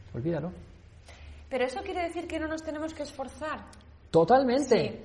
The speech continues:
Speaker 2: Sí, vale.
Speaker 1: Lo que pasa es que la... yo la secuencia que propongo es, elige, ah,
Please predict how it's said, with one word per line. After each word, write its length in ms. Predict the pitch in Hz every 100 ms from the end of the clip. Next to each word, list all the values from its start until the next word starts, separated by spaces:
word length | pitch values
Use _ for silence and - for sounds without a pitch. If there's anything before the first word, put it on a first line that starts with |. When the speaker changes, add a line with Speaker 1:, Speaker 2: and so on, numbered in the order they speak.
| -
Speaker 2:
Sí, 60 |
vale. 240 | 196 180 160
Speaker 1:
Lo 80 | 156
que 80 |
pasa 200 | 170 185
es 80 | 226
que 460 | - 160 - - -
la... 520 | 160 165 156 147 135 127 - - - - - - - - - - -
yo 100 | 220
la 60 | 233
secuencia 300 | 220 185 185
que 100 | 170
propongo 400 | 170 196 214 139
es, 300 | 120 - - - - - - - -
elige, 580 | 147 262 - 302 320 311 - - - - - - - - - - - - - -
ah, 220 | 143 135